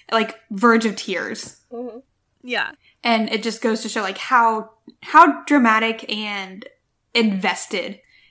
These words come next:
Speaker 1: in their food and vegetation that they are. <laughs>
Speaker 2: Yeah.
Speaker 1: The,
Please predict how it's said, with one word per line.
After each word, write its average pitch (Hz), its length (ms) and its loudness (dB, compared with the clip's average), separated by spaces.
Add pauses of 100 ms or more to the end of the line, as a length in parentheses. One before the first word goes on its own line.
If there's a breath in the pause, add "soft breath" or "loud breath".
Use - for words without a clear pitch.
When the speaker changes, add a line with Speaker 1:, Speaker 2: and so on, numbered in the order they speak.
(120)
Speaker 1:
in 220 260 -2
their 214 200 -6
food 226 560 -6
and 208 220 -8
vegetation 240 800 -6
that 233 180 -6
they 208 200 -8
are. 208 480 2
<laughs> - 40 -16 (600 loud breath)
Speaker 2:
Yeah. 262 260 -10
Speaker 1:
The, 226 360 2